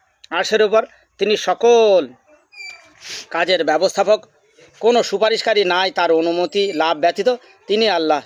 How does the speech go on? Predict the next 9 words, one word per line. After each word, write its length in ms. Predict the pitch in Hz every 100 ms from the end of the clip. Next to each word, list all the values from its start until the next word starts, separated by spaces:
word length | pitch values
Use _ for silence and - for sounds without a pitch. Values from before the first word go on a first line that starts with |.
| -
তোমাদের 260 | 151 147 151
রব, 140 | 175
সুতরাং 320 | - 160 160 147
তারই 220 | 165 170
ইবাদত 240 | 165 170 165
করো। 120 | 190 220 - _ _ - _ _ _ _ _ _ _ -
তবুও 360 | 214 247 311 240
বুঝবে 340 | 180 220 190
না। 120 | 269